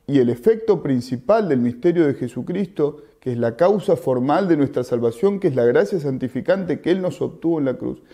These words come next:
sino que al mismo tiempo lo causan en nuestro corazón. Causan la gracia, son efectivos, por eso decimos son signos sensibles y eficaces. Esto siempre y cuando, evidentemente, nosotros no pongamos obstáculos,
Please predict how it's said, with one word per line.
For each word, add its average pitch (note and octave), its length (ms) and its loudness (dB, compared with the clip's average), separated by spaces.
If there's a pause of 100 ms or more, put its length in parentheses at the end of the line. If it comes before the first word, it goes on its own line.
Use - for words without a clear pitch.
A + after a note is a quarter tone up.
(180)
sino A3+ 300 0
que B3+ 80 2
al A3 80 0
mismo A#3 320 0
tiempo B3+ 360 0
lo C#3+ 220 0
causan D#3+ 540 0
en A2+ 100 -2
nuestro A#2+ 320 -6
corazón. - 480 -12 (1160)
Causan F#3 480 2
la C3 80 6
gracia, A#2+ 340 2
son G3+ 300 0
efectivos, D#3+ 600 0
por D3 140 0
eso F3 180 0
decimos F3 360 -4
son E3 140 -4
signos G3 360 -6
sensibles G#3 680 -6
y D#3+ 180 -2
eficaces. D#3+ 840 -2 (340)
Esto C#3+ 300 -4
siempre D3 400 -2
y - 40 -4
cuando, F3+ 300 2
evidentemente, D3 720 0
nosotros D#3 400 -4
no C3 200 -4
pongamos C#3 460 -2
obstáculos, B2+ 640 -2